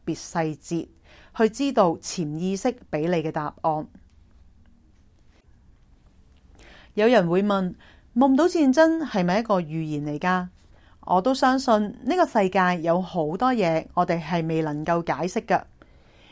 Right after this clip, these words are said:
如果有人有呢一個能力，亦都唔出奇。但係根據研究顯示，大多數人嘅戰爭夢都係同預言冇關㗎。亦有一個研究，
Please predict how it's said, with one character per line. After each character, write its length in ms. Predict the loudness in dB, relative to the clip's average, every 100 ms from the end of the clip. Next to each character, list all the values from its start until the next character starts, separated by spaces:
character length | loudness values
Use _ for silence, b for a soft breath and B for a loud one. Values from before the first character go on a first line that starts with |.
| b
如 180 | 0 6
果 160 | 8 8
有 140 | 6
人 280 | 6 4 4
有 160 | 2 2
呢 120 | 2
一 120 | 2
個 160 | 4 2
能 320 | 2 -2 0
力， 200 | 0 0 -12 -12
亦 60 | -2
都 200 | 2 2
唔 160 | 0
出 120 | -6 -6
奇。 160 | -4 -6 -8 b b b b b b _ 0
但 180 | 2 4
係 280 | 4 2
根 220 | 0 0 4
據 180 | 2
研 300 | 2 -2 -2
究 200 | 0 0
顯 220 | 0 -2 -4
示， 380 | -2 -2 -2 b b b -4
大 280 | 0 2 6
多 200 | 6 6
數 200 | 4 2
人 180 | 2 -2
嘅 100 | -4
戰 380 | -4 -2 -2 2
爭 260 | 2 4
夢 240 | 2 0 -6 -8
都 120 | 0 2
係 120 | 2
同 240 | 0 -6
預 180 | -6 -6
言 260 | -4 -6 -4
冇 160 | -2
關 320 | 2 2 2
㗎。 200 | 0 -2 -4 _ _ _ -20 -20 b b b 0
亦 160 | 4
有 60 | 6
一 120 | 6
個 140 | 6 4
研 360 | 2 -4 0
究， 320 | 4 4 4